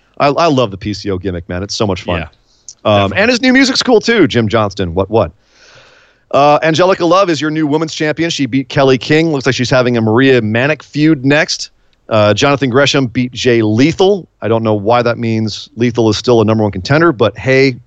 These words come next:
Speaker 1: Ring of Honor rules. Uh, the Bouncers, which is Brawler Malonis and Beer City Bruiser, beat Silas Young and Vinny Marseglia in one of the most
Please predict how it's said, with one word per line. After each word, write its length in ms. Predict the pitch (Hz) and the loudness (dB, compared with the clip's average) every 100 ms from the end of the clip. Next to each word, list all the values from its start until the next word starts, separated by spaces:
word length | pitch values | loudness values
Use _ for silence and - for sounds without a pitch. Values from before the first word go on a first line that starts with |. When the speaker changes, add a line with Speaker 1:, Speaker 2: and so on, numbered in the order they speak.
| _ | _
Speaker 1:
Ring 180 | 113 113 | -2 0
of 80 | 104 | 0
Honor 240 | 117 120 | 2 2
rules. 340 | 123 127 131 - _ _ _ _ - | 2 2 0 -6 _ _ _ _ -2
Uh, 320 | 120 120 120 | 2 4 2
the 80 | 113 | 0
Bouncers, 720 | 98 139 160 180 208 220 190 | -4 0 0 0 -2 -2 -4
which 140 | 139 135 | -6 -6
is 60 | |
Brawler 320 | 127 139 143 | -2 0 2
Malonis 400 | 135 131 143 147 | 2 2 2 0
and 100 | 123 | -2
Beer 120 | 113 135 | -4 -4
City 160 | 127 | -4
Bruiser, 340 | 113 139 147 151 | 0 2 2 0
beat 380 | 101 151 156 - | 0 0 0 0
Silas 360 | 151 143 139 | 0 0 0
Young 200 | 135 135 | 0 0
and 100 | 120 | 0
Vinny 160 | 131 127 | 0 2
Marseglia 520 | 120 113 147 175 170 | 0 2 2 4 2
in 220 | 135 120 | 0 -4
one 280 | 151 285 320 | -2 0 2
of 80 | 247 | 0
the 60 | 202 | 0
most 200 | 185 | 0